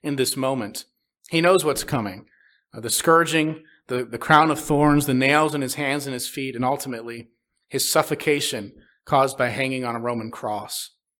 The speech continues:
And yet, even knowing all of that is ahead of him, even with all the anxiety that he felt in that moment, Jesus says,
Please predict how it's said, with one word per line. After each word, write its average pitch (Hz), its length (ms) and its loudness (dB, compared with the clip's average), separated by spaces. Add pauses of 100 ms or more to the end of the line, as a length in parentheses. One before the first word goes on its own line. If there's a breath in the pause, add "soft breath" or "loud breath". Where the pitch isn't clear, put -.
(160)
And 143 80 -4
yet, 143 220 4
even 208 340 2
knowing 170 380 6
all 165 280 6
of 165 100 2
that 123 340 2
is 127 100 -6
ahead 131 240 -4
of 117 140 -8
him, - 200 -14 (400)
even 165 260 0
with 151 100 4
all 160 160 10
the 170 120 4
anxiety 147 640 6
that 127 140 0
he 127 140 -8
felt 139 340 -2
in 135 60 -4
that 113 140 -2
moment, 113 380 -6
Jesus 135 360 -4
says, 104 400 -4